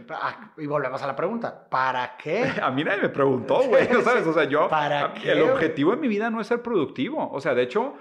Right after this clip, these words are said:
Speaker 2: o sea, si, si, si, y si alguien dijera, "No, es que sí, porque, pues, así alimentamos a todos y así tenemos mejor vida a todos". ¿Y el arte? O sea, el arte es la antítesis de la productividad. O sea, el arte es fruto del aburrimiento, fruto de la pausa, fruto del, del,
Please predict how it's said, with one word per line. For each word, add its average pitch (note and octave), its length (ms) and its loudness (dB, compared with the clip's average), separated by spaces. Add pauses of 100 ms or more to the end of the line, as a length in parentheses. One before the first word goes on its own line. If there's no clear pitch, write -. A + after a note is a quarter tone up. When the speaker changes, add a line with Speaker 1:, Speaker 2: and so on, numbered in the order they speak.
(220)
Speaker 2:
o C#3+ 80 -10
sea, D#3 80 -4
si, E3+ 300 -10
si, E3 340 -10
si, F#3+ 340 -8
y F#3 120 -6
si F#3+ 180 -4
alguien A3 320 0
dijera, F3+ 320 0
"No, F3 180 -2
es A3 120 -4
que - 120 -4
sí, G#3+ 360 -4
porque, C3+ 320 -4
pues, B2+ 160 -6
así B2 160 -2
alimentamos E3+ 580 -4
a F3 140 -6
todos C#3 480 2
y - 20 -2
así C3 340 -6 (200)
tenemos C#3 260 -2
mejor D3 300 0
vida C#3 160 2
a C3 80 0
todos". A#2+ 240 -2 (100)
¿Y A2+ 80 -12
el G#2 100 -8
arte? G#3+ 420 -8 (640)
O - 40 -20
sea, D#3 140 -10
el D#3 120 -6
arte D#3+ 220 -8
es E3+ 80 -10
la F#3+ 80 -2
antítesis F3+ 600 -8
de F3+ 100 -4
la D#3+ 100 -4
productividad. C3+ 680 -6 (260)
O A2 80 -16
sea, B2+ 100 -2
el B2 100 -4
arte E3+ 460 -2
es F#3 180 -4 (140)
fruto A3+ 480 -4
del G#3+ 120 0
aburrimiento, D3+ 720 -2
fruto F3+ 420 -2
de F#3+ 80 -2
la D#3 200 -2
pausa, D#3 520 2
fruto E3+ 580 -2
del, D3+ 300 -2
del, B2 360 -2